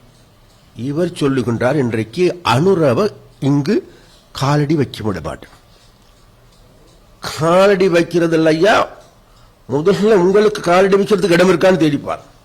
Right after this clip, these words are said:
நாங்கள் இன்றைக்கு அமைச்சர் என்ற வகையில் எந்த விதமான பாதுகாப்பு இல்லாம மக்கள் மத்தியில போறோம்.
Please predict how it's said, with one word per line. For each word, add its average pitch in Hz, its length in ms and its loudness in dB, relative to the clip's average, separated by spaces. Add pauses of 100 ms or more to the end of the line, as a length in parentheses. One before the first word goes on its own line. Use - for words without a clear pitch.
(1600)
நாங்கள் 214 440 2
இன்றைக்கு 202 340 2
அமைச்சர் 180 320 0
என்ற 165 200 2
வகையில் 156 400 -2
எந்த 151 220 -2
விதமான 143 380 -2
பாதுகாப்பு 131 540 -4
இல்லாம 127 220 -4
மக்கள் 123 300 -6
மத்தியில 123 280 -6
போறோம். 147 300 -6